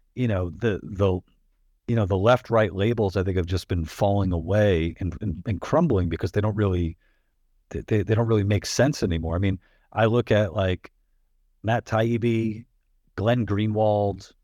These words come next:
Jimmy Dore, Ann Coulter. Like, these are,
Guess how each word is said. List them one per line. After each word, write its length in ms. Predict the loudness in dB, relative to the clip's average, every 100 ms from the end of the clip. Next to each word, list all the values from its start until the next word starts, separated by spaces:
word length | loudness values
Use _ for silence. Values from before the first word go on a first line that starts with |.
| _ _ _ _ -8
Jimmy 280 | -2 -2 0
Dore, 600 | 2 2 4 2 0 -6 _ _ _ _
Ann 260 | -4 -2 -4
Coulter. 640 | -6 -2 -2 0 -2 -2 _ _ _ _ -6
Like, 180 | -4
these 220 | 0 2 4
are, 200 | 2